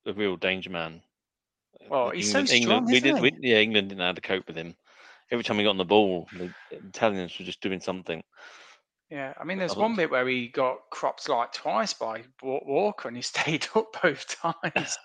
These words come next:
Speaker 1: <laughs>
Speaker 2: I'm like, not many people stay up from a Walker challenge, do they?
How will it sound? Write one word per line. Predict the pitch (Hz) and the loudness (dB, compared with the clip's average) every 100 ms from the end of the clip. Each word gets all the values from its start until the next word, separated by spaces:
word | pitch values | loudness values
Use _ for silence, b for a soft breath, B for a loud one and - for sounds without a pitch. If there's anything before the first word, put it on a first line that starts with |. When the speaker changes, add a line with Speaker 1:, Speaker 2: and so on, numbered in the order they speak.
| - | -14
Speaker 1:
<laughs> | - - | -16 -8
Speaker 2:
I'm | 156 | 2
like, | 156 | 2
not | 170 190 | 4 2
many | 175 170 | 2 0
people | - 208 - 160 | 4 4 2 -4
stay | - - 160 | -6 2 4
up | 160 - | 4 0
from | 156 | -4
a | 147 | -2
Walker | 143 165 175 170 | 2 2 2 -2
challenge, | - 143 127 127 127 | -2 0 0 -4 -2
do | 165 170 156 | 0 2 0
they? | 151 | -6